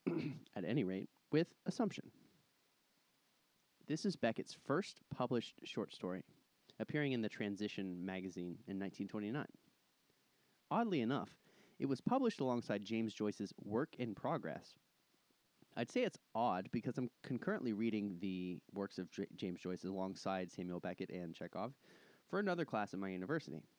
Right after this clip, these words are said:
Not that this is the prime medium for exploring such similarities and differences of these Irish-born writers of the twentieth century, but it's, it's worth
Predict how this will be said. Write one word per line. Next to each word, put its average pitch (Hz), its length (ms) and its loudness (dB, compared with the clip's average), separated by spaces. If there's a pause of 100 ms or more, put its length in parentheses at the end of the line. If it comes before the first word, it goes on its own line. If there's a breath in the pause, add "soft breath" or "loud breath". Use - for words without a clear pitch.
(920 soft breath)
Not 135 200 6
that 107 120 0
this 104 180 2
is 95 100 -4
the 104 100 -4
prime 107 320 2
medium 123 340 4
for 98 120 0
exploring 120 380 0
such - 220 -4
similarities 98 680 0
and 92 120 -2
differences 90 460 -6
of 104 80 -8
these 98 240 -4
Irish-born 92 500 0
writers 92 320 2
of 90 80 -4
the 90 80 -4
twentieth 87 400 -4
century, 104 300 -4
but 101 120 -4
it's, - 160 -8 (360)
it's - 180 -4
worth 190 240 2